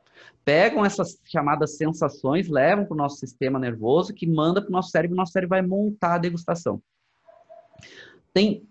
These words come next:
é, é muito legal, eu vou trazer isso também pra vocês mais pra frente, de o seguinte, é comprovado cientificamente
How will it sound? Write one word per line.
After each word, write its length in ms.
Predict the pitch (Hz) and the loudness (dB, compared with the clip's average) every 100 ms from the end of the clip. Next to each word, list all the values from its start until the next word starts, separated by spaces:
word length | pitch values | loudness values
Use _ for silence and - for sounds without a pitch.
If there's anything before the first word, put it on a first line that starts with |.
| _ | _
é, 200 | 151 - | -2 2
é 20 | 165 | 4
muito 340 | 160 214 381 | 6 4 6
legal, 640 | 339 214 139 139 180 - - | 4 6 6 6 4 -4 -2
eu 80 | 143 | -2
vou 80 | 175 | 0
trazer 240 | 262 208 | -2 -2
isso 100 | 208 | -2
também 240 | 165 170 | -2 -2
pra 140 | 170 165 | -2 -4
vocês 200 | 139 151 | -2 -2
mais 200 | 160 160 | -2 0
pra 100 | 165 | -4
frente, 420 | - 120 151 - _ _ _ _ _ _ _ _ _ _ - | -2 -2 -2 -8 _ _ _ _ _ _ _ _ _ _ -2
de 100 | 127 | 0
o 40 | |
seguinte, 680 | 156 208 160 185 208 - - - _ _ - | 0 0 4 4 4 0 -10 -18 _ _ -2
é 80 | 123 | 2
comprovado 760 | 180 202 247 233 175 170 185 | 4 6 6 6 8 6 4
cientificamente 1120 | 180 - 262 262 240 - 233 165 139 156 175 | -2 0 0 0 -4 0 0 2 0 -2 -10